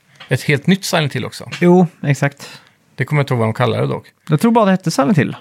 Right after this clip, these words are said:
Speaker 1: Ja, så kan det vara.
Speaker 2: Mm.
Speaker 1: Sen så, typ som en reboot eller någonting.
Speaker 2: Ja.
Speaker 1: Men sen så hade vi också en, en sån här udda,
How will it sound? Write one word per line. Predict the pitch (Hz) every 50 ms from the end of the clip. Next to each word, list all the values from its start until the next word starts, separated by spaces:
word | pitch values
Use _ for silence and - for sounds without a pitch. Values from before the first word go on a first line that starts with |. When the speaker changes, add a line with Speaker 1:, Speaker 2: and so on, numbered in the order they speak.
| - _
Speaker 1:
Ja, | - 123 139 147
så | 139 147
kan | 143 143
det | 143 139
vara. | 123 -
Speaker 2:
Mm. | 135 135 131 131 135 131 - _ _ -
Speaker 1:
Sen | - - 160 147
så, | 139 - 165 160 156 156 151 151 151 147 147 147
typ | - 165 131
som | - 139 139
en | 131 127
reboot | 123 120 110 117 123 - -
eller | 135 120
någonting. | 117 113 104 98 98 - - -
Speaker 2:
Ja. | 139 131 120 117 113 113 - _ _ _ _
Speaker 1:
Men | - 139 135
sen | - 170 160
så | - 165
hade | 160 170 160 147 143
vi | 143 147
också | 147 143 143 - - - 196
en, | 202 - 190 180 175 175 170 165 160 - - -
en | 165 135
sån | 131 151
här | 147 -
udda, | - 180 151 127 123 120 156 180 190 180